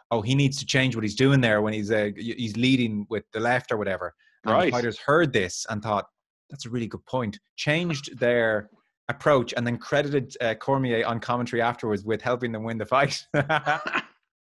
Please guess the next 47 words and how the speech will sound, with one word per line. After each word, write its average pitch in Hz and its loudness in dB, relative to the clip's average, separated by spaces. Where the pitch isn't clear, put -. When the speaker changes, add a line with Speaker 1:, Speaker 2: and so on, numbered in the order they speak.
Speaker 1:
So, 110 2
Speaker 2:
Yeah. 76 -6
Speaker 1:
interesting 120 -8
times. 113 -10
Um, 104 -6
there - -20
was 120 -20
one 156 -10
last 156 -12
thing 147 -12
I 139 -10
was 131 -12
gonna 135 -6
say. 135 -8
Can't 143 -10
remember. 120 -8
Oh, 165 4
yeah, 135 0
sorry. 123 -4
It 165 2
is 196 4
terribly 147 2
grim, 120 0
though, 104 2
that 98 -6
some 113 -8
of 104 -6
these 101 -4
golf 101 0
tur-, 110 -8
d-, 101 -12
uh, 107 -2
tournaments 101 -6
and 101 -4
who 107 -4
plays 101 -4
in 101 -2
them 90 -8
is 104 -6
determined 104 -4
by 95 -6
how 92 -6
badly 98 -2
hit 95 -6
that 98 -4
respective 98 -8
state 98 -4